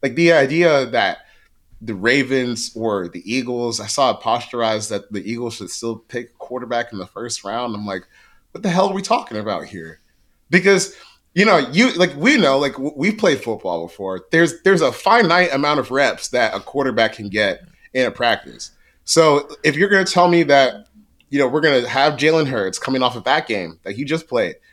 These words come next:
we're gonna draft another quarterback in the first round with the pick that the Saints gave us, and we're gonna have those guys split reps in training camp and in practice throughout the season. Like, who's getting better off of that scenario? It's just, it's not, it's not realistic. So,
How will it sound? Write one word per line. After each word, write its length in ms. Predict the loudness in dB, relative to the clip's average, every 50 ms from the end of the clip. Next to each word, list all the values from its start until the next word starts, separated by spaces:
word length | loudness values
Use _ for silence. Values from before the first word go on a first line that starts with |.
| _ -6
we're 80 | -2
gonna 140 | -2 -2 2
draft 260 | 2 2 2 2 0
another 220 | -2 0 0 0 0
quarterback 460 | 2 2 2 4 4 2 2 0 0
in 60 | -4
the 100 | -6 -4
first 280 | -4 -4 -4 -4 -4 -4
round 280 | -4 -2 -2 -4 -4
with 140 | -6 -8 -8
the 80 | -10 -12
pick 280 | -10 -8 -8 -8 -8
that 160 | -10 -12 -12
the 80 | -12 -12
Saints 320 | -10 -8 -8 -8 -8 -10
gave 260 | -10 -12 -12 -12 -12 -12
us, 200 | -14 -14 -16 -18 _ _ _ _ _ _ -4
and 80 | -2 0
we're 80 | 2
gonna 120 | 2 2 2
have 220 | 2 0 0 0
those 160 | 0 0 2
guys 220 | 4 4 4 2 2
split 420 | -4 -8 -6 0 0 0 0 0 0
reps 460 | 0 2 2 0 0 -6 -14 -12 _ -6
in 140 | -4 -4
training 340 | -4 -4 -4 -4 -2 -2 -4
camp 320 | -4 -2 -2 -2 -4 -4 -6
and 80 | -6 -6
in 80 | -6
practice 400 | -4 -2 -2 -2 -2 -4 -8 -6
throughout 160 | -4 -4 -4
the 60 | -4 -6
season. 320 | -6 -4 -4 -4 -2 0
Like, 200 | 0 0 -2 -4 -12 -20 -18 _
who's 240 | 2 4 4 6 6
getting 280 | 4 4 4 4 4 4
better 440 | 4 4 4 4 2 2 0 0 2 2
off 200 | 2 2 2 -2
of 100 | -4 -2
that 200 | -2 -2 -2 -4
scenario? 520 | -4 -2 -2 0 0 0 0 -2 -2 -2
It's 120 | -4 -6 -6
just, 240 | -8 -10 -10 -14 -20 -20 -20 -20 _ _ -8
it's 180 | -8 -6 -2
not, 300 | 0 2 2 2 0 -4 -10 _ _ _ -8
it's 120 | -6 -4
not 200 | -2 -2 0 0
realistic. 720 | 2 2 2 2 0 0 -2 -2 -2 -6 -10 -10 -10 -10 -8
So, 400 | -4 -2 0 0 0 -2 -6